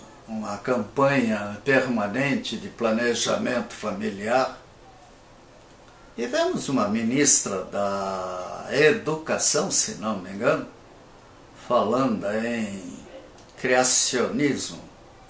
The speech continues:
Tomara que, ah, Deus queira recriar o Brasil. Seria fantástico, né? Afinal, se Deus é onipotente, poderia fazer isso.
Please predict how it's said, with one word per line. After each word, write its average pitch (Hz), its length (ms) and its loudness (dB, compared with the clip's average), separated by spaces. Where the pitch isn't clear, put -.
Tomara 180 480 2
que, 170 520 0
ah, 120 220 0
Deus 139 480 4
queira 139 520 6
recriar 151 840 8
o 95 80 -4
Brasil. 113 640 -2
Seria 120 480 2
fantástico, 147 840 2
né? 107 260 -8
Afinal, 117 640 0
se - 220 2
Deus 113 360 2
é 120 40 2
onipotente, 117 1000 0
poderia 120 580 -2
fazer 135 440 4
isso. - 460 2